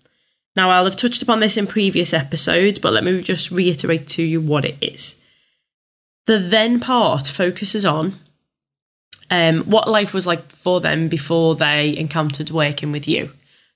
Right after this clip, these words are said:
So let's stick with the theme of the personal trainer that we used earlier on. Um, then, before I was training with Dave, uh, I was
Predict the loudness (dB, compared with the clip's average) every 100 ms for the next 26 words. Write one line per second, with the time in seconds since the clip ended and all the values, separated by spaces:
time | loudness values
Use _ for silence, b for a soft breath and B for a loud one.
0 | -4 -2 0 0 0 0 -2 2 2 2
1 | 0 -2 0 0 0 -2 -6 -14 -10 -4
2 | -2 0 0 0 0 -2 -2 -4 -2 -2
3 | 0 -2 -4 -6 -10 _ _ _ _ _
4 | _ _ -4 -2 0 -2 -2 0 0 0
5 | -2 -2 -4 2 4 4 4 4 0 0
6 | 2 2 2 0 -2 -8 _ 0 0 0
7 | -2 0 2 2 0 -4 -10 _ _ _
8 | _ _ _ -4 0 2 0 2 2 2
9 | 2 2 2 0 -2